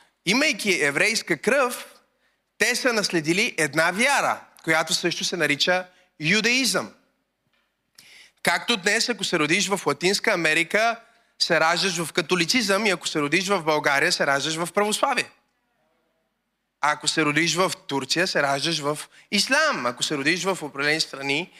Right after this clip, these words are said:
в Близкия изток, се раждаш в радикален ислям.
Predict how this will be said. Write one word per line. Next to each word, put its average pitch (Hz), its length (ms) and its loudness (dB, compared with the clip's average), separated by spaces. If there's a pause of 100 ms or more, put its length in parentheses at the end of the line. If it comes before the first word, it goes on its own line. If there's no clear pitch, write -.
(180)
в 147 180 2 (100)
Близкия 156 400 0
изток, 190 280 0
се 143 140 2
раждаш 151 300 0
в 202 120 0 (300)
радикален 311 540 2
ислям. 127 420 -2